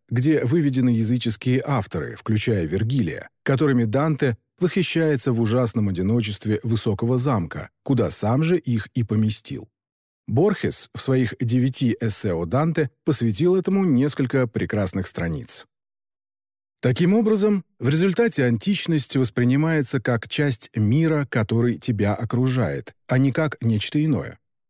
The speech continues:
На эту присвоенную античность можно спроецировать все свои фантазии, все свои проблемы или все свои банальности. Вспомните удручающую скудость рассуждений о том,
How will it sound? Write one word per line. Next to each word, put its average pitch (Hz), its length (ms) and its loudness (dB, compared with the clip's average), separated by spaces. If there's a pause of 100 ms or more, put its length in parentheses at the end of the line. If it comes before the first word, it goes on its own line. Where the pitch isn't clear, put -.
(280)
На 139 200 4
эту 165 180 2
присвоенную 135 720 2
античность 139 640 0
можно 147 360 2
спроецировать 135 800 0
все 123 220 -2
свои 104 260 0
фантазии, 123 760 0 (120)
все 220 240 0
свои 113 280 0
проблемы 120 720 0 (300)
или 190 280 4
все 151 340 0
свои 139 400 0 (140)
банальности. 117 880 -2 (580)
Вспомните 175 600 2
удручающую 131 800 0
скудость 135 680 0
рассуждений 113 840 0
о 107 180 -2
том, 139 360 0